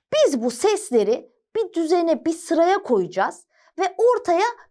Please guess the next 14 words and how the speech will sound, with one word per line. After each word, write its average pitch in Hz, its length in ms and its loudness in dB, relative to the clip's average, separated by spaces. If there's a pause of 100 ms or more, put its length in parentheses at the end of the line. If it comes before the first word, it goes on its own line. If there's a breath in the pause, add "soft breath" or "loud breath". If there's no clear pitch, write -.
bir - 260 -2
kelime 294 440 0
çıkartacağız. - 920 -6 (600 loud breath)
Daha 277 220 2
sonra 240 500 0 (260 soft breath)
ortaya 214 440 0
çıkardığımız 208 760 -2
kelimeyle 269 760 0 (220 soft breath)
görselleri 320 1080 0 (260)
eşleştireceğiz. 233 1200 -2 (920 loud breath)
Nasıl 427 380 2
yapacağız? 269 520 0 (120)
Bir 359 260 4
örnekle 269 540 0